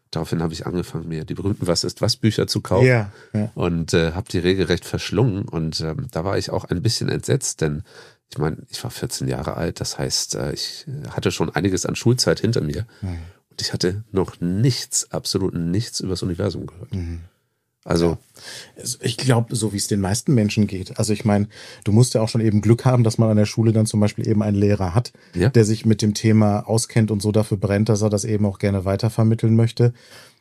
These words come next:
Speaker 2: Das hast du ja sehr selten. Astronomie ist ja jetzt noch nur kein Fach, äh, an, an Schulen oder wenn dann nur ganz selten mal vielleicht als A G, wenn man Glück hat oder so.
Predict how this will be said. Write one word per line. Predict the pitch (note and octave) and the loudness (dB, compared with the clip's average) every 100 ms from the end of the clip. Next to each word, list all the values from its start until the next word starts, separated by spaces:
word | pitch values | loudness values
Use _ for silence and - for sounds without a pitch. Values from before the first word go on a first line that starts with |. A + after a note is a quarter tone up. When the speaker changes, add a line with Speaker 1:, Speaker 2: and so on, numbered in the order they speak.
| _ _ | _ _
Speaker 2:
Das | G#2+ - | -4 0
hast | A2+ - | 0 2
du | |
ja | A2 | 2
sehr | G#2+ | 4
selten. | G#2 A2+ A2+ | 2 2 2
Astronomie | G2 - A2 G#2 G#2 A#2 | -2 -2 2 4 6 6
ist | B2 | 6
ja | G#2+ | 2
jetzt | G2+ | -2
noch | G#2 | 0
nur | G2+ G2+ | 2 0
kein | - G2 | 0 -2
Fach, | - A#2+ - _ _ | 2 0 -2 _ _
äh, | A#2+ | 4
an, | A#2+ A2 A#2+ A#2 A#2 | 4 2 2 2 2
an | A#2+ | -2
Schulen | - C3+ D3 D#3 | 0 2 4 4
oder | C3 G#2 G2 | 2 2 2
wenn | G#2 | 2
dann | A2+ G#2+ | 4 4
nur | G#2+ | 2
ganz | G2+ G2 | 0 0
selten | G#2+ G#2+ | 0 2
mal | A2+ | 2
vielleicht | G#2+ G2+ | 2 -2
als | F2 | -2
A | - F#2 | -4 -2
G, | E2 A2 B2 | 4 6 6
wenn | A#2+ | 6
man | A#2+ A#2 | 6 4
Glück | A#2+ - | 2 2
hat | A#2 | 0
oder | A#2 A2+ | 2 0
so. | A2 A2+ A#2 | 2 2 0